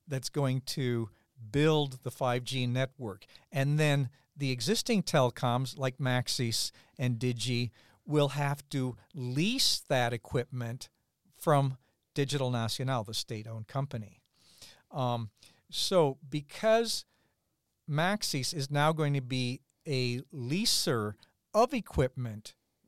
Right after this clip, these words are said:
from the Malaysian state rather than a builder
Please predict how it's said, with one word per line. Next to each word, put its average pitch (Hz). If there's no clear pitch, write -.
from 208
the 220
Malaysian 131
state 113
rather 156
than 127
a 127
builder 127